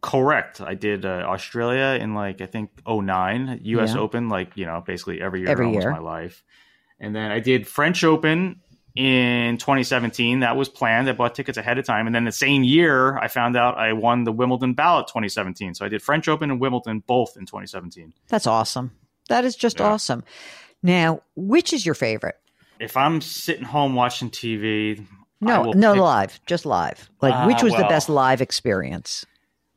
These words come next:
Speaker 1: I'd probably have to go Wimbledon. I mean, it's Wimbledon. It's like the holy grail of tennis.
Speaker 2: Okay.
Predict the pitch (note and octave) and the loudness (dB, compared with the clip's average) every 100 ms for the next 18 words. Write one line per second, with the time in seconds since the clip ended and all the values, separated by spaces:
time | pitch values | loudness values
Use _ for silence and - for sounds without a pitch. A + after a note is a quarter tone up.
0 | _ _ - A2+ C3+ G#2+ G2 F#2+ F2+ E2+ | _ _ -10 -4 0 0 -2 -6 -6 -4
1 | D#2+ D#2+ D#2 F2 F2+ F#2+ - G#2 F2 C#2 | -4 -8 -8 -6 -4 -4 -4 -6 -6 -8
2 | C2+ C#2 - - F2+ D#2+ - G#2 F#2+ E2 | -16 -20 -20 -14 -10 -10 -10 -6 -6 -4
3 | F#2 F2 D#2 - F2 D2+ - - - D3 | -4 -4 -6 -6 -6 -8 -14 -16 -2 0
4 | E3+ B2+ A2+ | 2 0 -2